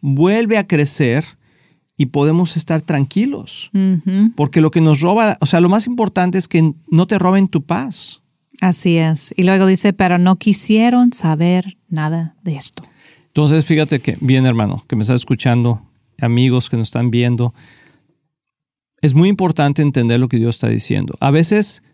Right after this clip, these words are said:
Speaker 1: le suplicamos a Dios ayuda pero realmente no la encontramos porque no nos estamos acercando a Él, no estamos descansando en Él, no estamos buscando de Él, no estamos buscando su dirección,
Speaker 2: Ujú.
Speaker 1: su protección, su dirección,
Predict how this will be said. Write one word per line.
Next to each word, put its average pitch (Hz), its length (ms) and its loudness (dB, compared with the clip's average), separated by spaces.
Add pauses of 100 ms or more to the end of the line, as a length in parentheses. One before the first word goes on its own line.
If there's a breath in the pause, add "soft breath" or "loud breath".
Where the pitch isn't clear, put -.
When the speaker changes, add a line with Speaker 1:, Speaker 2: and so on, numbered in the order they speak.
Speaker 1:
le 131 120 0
suplicamos 147 640 -2
a 165 80 0
Dios 143 380 0
ayuda 123 640 -2 (680 soft breath)
pero 135 220 2
realmente 170 720 2
no 147 200 4
la 156 100 0
encontramos 139 800 -2
porque 135 680 -4
no 151 300 2
nos 190 160 0
estamos 165 420 -2
acercando 143 920 -2
a 127 120 -2
Él, 135 140 0
no 151 80 4
estamos 160 320 -2
descansando 131 680 -4
en 123 100 0
Él, 127 180 0
no - 100 0
estamos 147 420 -2 (300 loud breath)
buscando 139 760 -2
de 123 260 0
Él, 127 140 -4
no 139 100 2
estamos 147 360 0
buscando 143 360 0
su 131 180 0
dirección, 135 600 4
Speaker 2:
Ujú. 165 100 2
Speaker 1:
su 160 80 0
protección, 135 760 -2
su 127 180 -4
dirección, 135 760 0